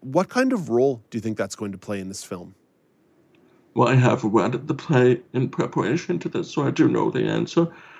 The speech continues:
Speaker 2: I won't ruin it for people, though. Um, I do, I do like the Mormon aspect of this. I'm actually using my hands on the screen just to show a separation of lanes. If you can separate the overweight aspect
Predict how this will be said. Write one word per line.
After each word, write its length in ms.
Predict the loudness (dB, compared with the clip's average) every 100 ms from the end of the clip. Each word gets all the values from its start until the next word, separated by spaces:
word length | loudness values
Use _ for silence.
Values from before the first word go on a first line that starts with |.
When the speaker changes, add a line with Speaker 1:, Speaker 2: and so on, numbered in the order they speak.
| 2
Speaker 2:
I 80 | 4
won't 320 | 8 6 6
ruin 300 | 4 6 6
it 200 | 2 -4
for 100 | -4
people, 400 | 0 -2 -2 -8
though. 380 | -8 -4 -2 -2
Um, 480 | 2 2 4 2 0 _ _ _ _ _ _ _ _ _ 4
I 120 | 4
do, 360 | 6 6 8 8
I 80 | 8
do 180 | 8 6
like 300 | 4 0 0
the 80 |
Mormon 480 | 6 8 8 4 -4
aspect 520 | -8 -12 -10 -10 -10 -12
of 140 | -8
this. 300 | -6 -8 -12 -4
I'm 140 | -2
actually 340 | -2 -2 0 2
using 320 | 2 2 -2
my 140 | 2
hands 420 | 2 2 -2 -10
on 280 | -6 -4 -2
the 60 | -2
screen 520 | 0 4 6 6 2
just 220 | 0 2
to 80 | 0
show 280 | 2 2 2
a 60 |
separation 640 | 0 -2 -2 -2 -4 -2 -4
of 100 | 2
lanes. 480 | 4 4 2 -2 -8 _ _ _ -4 4
If 120 | 6
you 80 | 8
can 160 | 4
separate 560 | 2 0 0 0 -2 -2
the 120 | 2
overweight 560 | 6 6 6 2 0 -2
aspect 640 | -6 -6 -8 -6 -8 -8